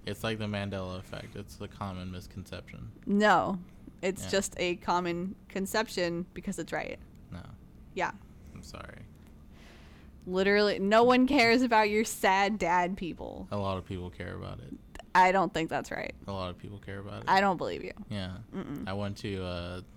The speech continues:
Speaker 1: the concert for Modern Baseball in Corpus. There's a lot of people there.
Speaker 2: There were a lot of people at a concert?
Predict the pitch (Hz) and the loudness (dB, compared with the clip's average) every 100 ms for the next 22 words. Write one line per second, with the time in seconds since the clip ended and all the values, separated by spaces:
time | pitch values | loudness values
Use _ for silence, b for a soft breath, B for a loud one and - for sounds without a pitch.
0 | - 101 92 - 95 - 98 92 - 90 | -14 -12 -10 -8 -8 -8 -10 -10 -12 -10
1 | 87 90 90 92 95 - 104 95 95 101 | -6 -6 -8 -8 -8 -8 -8 -6 -8 -8
2 | 92 90 90 104 - 104 101 - 131 131 | -8 -8 -10 -12 -10 -6 -6 -6 -8 -8
3 | - - b b b b - 101 98 98 | -14 -16 b b b b -12 -10 -6 -4
4 | 90 90 - 90 90 90 104 - - - | -4 -6 -8 -8 -8 -8 -10 -14 -20 -20
5 | - - - 208 247 233 208 220 240 - | -20 -18 0 4 6 8 8 8 6 0
6 | 247 330 359 349 - - 269 233 165 - | -2 2 0 0 -2 8 10 10 4 6
7 | 247 285 359 453 480 539 | 8 8 6 8 10 10